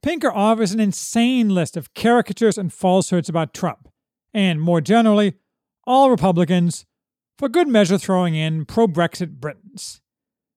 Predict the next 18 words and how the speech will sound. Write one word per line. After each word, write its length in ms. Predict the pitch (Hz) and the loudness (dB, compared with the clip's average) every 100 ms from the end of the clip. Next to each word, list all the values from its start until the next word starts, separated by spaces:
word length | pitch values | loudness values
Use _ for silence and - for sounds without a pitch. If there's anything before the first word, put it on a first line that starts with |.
| _ _ | _ _
Did 180 | 170 139 | -8 -2
you 220 | 156 311 | 2 4
know 480 | 339 147 127 185 254 _ _ _ | 4 0 -2 -4 -4 _ _ _
that 180 | 151 - | -12 -6
Trump 280 | - 247 | -2 -2
opposes 560 | 247 - 185 185 196 170 - | -2 -6 -2 0 0 -2 -4
all 380 | 208 247 262 202 | 0 2 4 2
of 200 | 135 _ - | -2 _ -10
life, 520 | 170 185 214 233 - _ _ _ _ | -2 2 4 2 -4 _ _ _ _
health, 480 | - 196 208 - - _ | 0 2 2 0 -12 _
wealth, 540 | - 160 185 202 - _ _ | -6 0 2 2 -2 _ _
the 100 | - | -8
environment, 640 | 170 143 180 208 208 202 - _ _ _ _ | -8 -2 0 2 4 2 -2 _ _ _ _
safety, 640 | - - 220 240 247 214 175 _ - | -10 0 2 2 0 -2 -2 _ 0
peace, 460 | 208 226 185 - _ _ | 4 4 2 -4 _ _
democracy, 720 | 175 170 202 - 165 226 233 | -4 0 0 -2 -4 -2 -4
and 180 | - 156 | -4 -2
more? 440 | 160 180 214 233 | 2 4 4 2